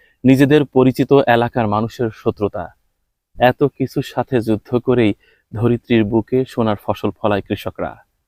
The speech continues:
দেখেছেন কি দারুণ ফসল? সেই ফসল এক রাতের মধ্যে নিমেষে শেষ হয়ে গেছে। চোখের পানি কেউ ধরে রাখতে পারছে না। জমির চারপাশে অসংখ্য মানুষ ভিড় করে দেখছে সোনার ফসল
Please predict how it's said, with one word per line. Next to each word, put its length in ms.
দেখেছেন 320
কি 80
দারুণ 280
ফসল? 400
সেই 260
ফসল 400
এক 260
রাতের 420
মধ্যে 440
নিমেষে 380
শেষ 280
হয়ে 100
গেছে। 320
চোখের 280
পানি 240
কেউ 160
ধরে 220
রাখতে 200
পারছে 320
না। 120
জমির 280
চারপাশে 540
অসংখ্য 420
মানুষ 400
ভিড় 320
করে 280
দেখছে 460
সোনার 380
ফসল 400